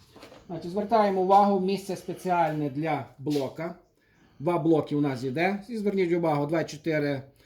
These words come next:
ампер-години, три і сім вольта. Іванолітія батарея. Буде тримати дов-, довгий час. Спеціальні пази, гарно сідає.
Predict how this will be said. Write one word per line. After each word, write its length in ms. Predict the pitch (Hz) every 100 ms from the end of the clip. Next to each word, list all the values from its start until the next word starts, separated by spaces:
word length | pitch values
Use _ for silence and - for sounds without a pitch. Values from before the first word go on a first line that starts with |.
| _ _ _ _ _ _
ампер-години, 840 | 131 135 135 143 151 147 214 202 190
три 240 | 175 160
і 80 | 151
сім 260 | - 185 160
вольта. 580 | 139 131 107 135 139 131 _ -
Іванолітія 640 | 156 175 143 147 147 143
батарея. 500 | 143 139 113 95 76 - _
Буде 260 | - 151 160
тримати 480 | 151 139 143 135 139
дов-, 380 | 135 143 135 127
довгий 280 | 143 139
час. 400 | 127 120 98 - _ _ _ - - _
Спеціальні 540 | - 202 208 180 165
пази, 460 | 151 175 175 220 254 - - - _ - -
гарно 300 | 170 160 147
сідає. 560 | - 175 214 226 214